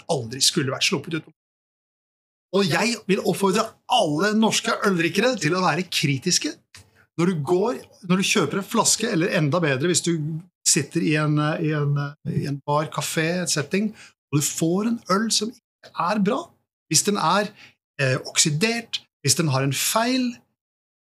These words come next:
si ifra, klag på det. Eh,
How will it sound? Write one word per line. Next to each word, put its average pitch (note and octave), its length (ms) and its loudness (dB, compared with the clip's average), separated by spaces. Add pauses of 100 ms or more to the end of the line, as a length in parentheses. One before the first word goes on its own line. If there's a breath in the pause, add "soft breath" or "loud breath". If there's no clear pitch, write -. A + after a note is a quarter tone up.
(120)
si F3+ 400 4
ifra, A3 240 0 (240)
klag D#3 500 0
på A#3 140 -2
det. B3+ 120 0 (1000)
Eh, F3+ 160 2